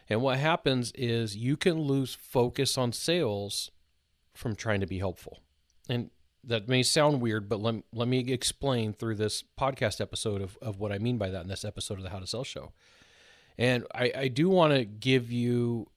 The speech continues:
a, a topic to think about as well. Is, like, I'm not saying don't help out and don't lend a helping ha-, hand. You just need to go where help goes wrong.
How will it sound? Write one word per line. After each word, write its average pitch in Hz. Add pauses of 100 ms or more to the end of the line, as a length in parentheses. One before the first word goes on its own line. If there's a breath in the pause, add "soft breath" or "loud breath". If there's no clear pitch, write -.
a, 107 (220)
a 113
topic 135
to -
think 117
about 107
as 107
well. 131
Is, 110
like, 107
I'm 123
not 147
saying 127 (100)
don't 113 (180)
help 101
out 90
and 101
don't 110
lend 107
a 98
helping 95
ha-, 113
hand. 101 (680 soft breath)
You 127
just 175
need 165
to 139
go 127
where 113
help 120
goes 110
wrong. 95